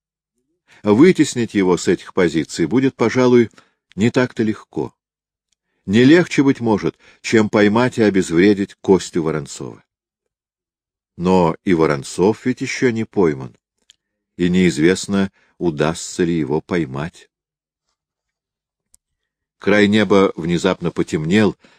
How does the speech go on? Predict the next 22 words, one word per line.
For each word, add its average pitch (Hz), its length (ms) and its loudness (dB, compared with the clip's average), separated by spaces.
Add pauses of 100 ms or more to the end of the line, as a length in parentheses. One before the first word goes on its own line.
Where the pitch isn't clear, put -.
(140)
когда 90 340 -2
мы 98 140 0
переходили 85 600 -2
Базарную 73 560 -4
площадь. - 600 -10 (1300)
«Будет 104 380 2
сильный 107 420 0
дождь», — 85 480 -2 (720)
посмотрел 82 540 -2
я 73 160 -2
на 71 140 -8
небо. 65 320 -12 (540)
«А 196 80 -10
не 165 120 -2
скоро», — 82 580 2 (280)
сказал 69 440 -6
Венька. 64 340 -10 (580)
«Хотя 127 320 0
давно 127 320 2
бы 127 100 -2
пора, - 440 -6 (180)
жарко». - 600 -6